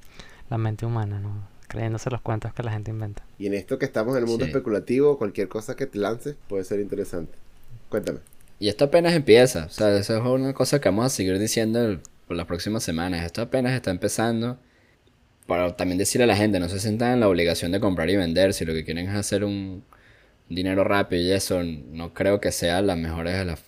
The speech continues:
Speaker 3: de la, de las formas como para empezar en este mundo.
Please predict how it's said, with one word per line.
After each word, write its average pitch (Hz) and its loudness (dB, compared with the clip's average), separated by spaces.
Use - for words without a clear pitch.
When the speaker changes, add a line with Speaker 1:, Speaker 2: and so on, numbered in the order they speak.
Speaker 3:
de 82 -6
la, 69 -10
de 76 -14
las 76 -10
formas 82 -8
como 95 -6
para 82 -6
empezar 78 -8
en 85 -8
este 92 -8
mundo. 101 -4